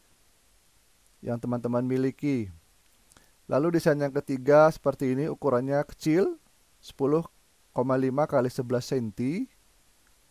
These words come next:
Link downloadnya ini, passwordnya ini. Lalu yang keempat sama, ukurannya sepuluh koma lima kali sebelas senti,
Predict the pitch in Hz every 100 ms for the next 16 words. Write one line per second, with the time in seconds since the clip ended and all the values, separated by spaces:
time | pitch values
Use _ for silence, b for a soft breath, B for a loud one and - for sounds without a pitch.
0 | _ _ _ _ _ 127 131 127 131 127
1 | 123 98 120 151 226 - 113 - 123 -
2 | 110 107 82 110 - _ _ _ _ _
3 | _ _ b b b b _ _ _ _
4 | 143 156 190 180 160 160 113 139 - 180
5 | 202 - _ _ _ _ _ _ - 156
6 | 127 139 196 - 143 143 131 131 160 -
7 | - 135 147 - 131 131 131 131 135 -
8 | 135 131 - 123 127 127 113 - 151 196